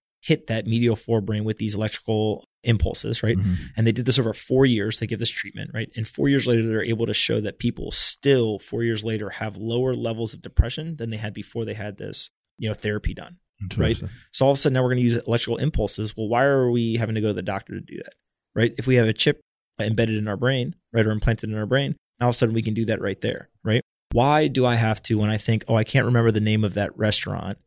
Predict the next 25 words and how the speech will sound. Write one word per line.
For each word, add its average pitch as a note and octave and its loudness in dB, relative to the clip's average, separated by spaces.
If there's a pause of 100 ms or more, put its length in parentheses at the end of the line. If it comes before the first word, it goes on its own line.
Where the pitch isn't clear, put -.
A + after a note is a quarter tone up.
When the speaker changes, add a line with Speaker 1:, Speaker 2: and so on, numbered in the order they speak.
(160)
Speaker 1:
do A#2+ 4
I A2 2
have G#2+ 0
to G#2+ -4
then A2 -2
say, G#2+ -2
"Okay, A2 0
tell A#2 -2
my G#2+ -4
hands A2+ -6
to A#2 -4
go A2+ 2
to A#2 6
my A2+ 0
computer, G#2 2
type G#2+ -4
it G#2+ 0
in G#2+ -2
the G#2 -6
computer, G#2+ -2
and G#2 -4
have G2+ -4
Google G#2 -2
tell A2 -6
me"? - -12